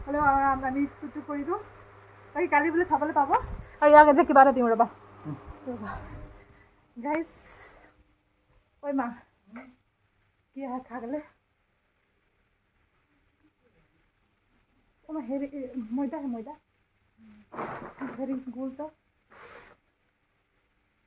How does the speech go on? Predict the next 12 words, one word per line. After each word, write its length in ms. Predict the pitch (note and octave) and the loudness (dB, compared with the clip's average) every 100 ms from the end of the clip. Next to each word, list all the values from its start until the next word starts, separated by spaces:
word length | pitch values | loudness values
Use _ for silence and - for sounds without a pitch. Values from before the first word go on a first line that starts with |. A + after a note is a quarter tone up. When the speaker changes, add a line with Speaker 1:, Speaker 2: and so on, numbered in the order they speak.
| _ _ C4+ B3+ - - | _ _ -20 -20 -20 -12
Speaker 1:
বহুত 240 | B3+ C4 | -10 -8
বেয়া 220 | G#3+ C4 B3 | -10 -10 -12
গৰম 180 | B3 A#3+ | -12 -16
লাগছে। 320 | G#3+ _ _ _ _ _ _ _ _ _ _ _ _ _ _ _ _ _ _ _ _ _ _ _ _ - | -20 _ _ _ _ _ _ _ _ _ _ _ _ _ _ _ _ _ _ _ _ _ _ _ _ -14
গাঁও 280 | C#4 B3+ C4+ | -6 -4 -2
দিকে, 200 | C#4 C#4+ | -2 -2
এই 180 | C#4+ C#4+ | -2 -4
দিকে 180 | C#4+ | -6
শ্যুট 320 | C#4+ - C#4+ C#4 | -10 -14 -18 -14
করতে 200 | C#4+ C#4+ | -12 -6
যাই 160 | B3 | -6
রহি। 160 | A#3+ | -4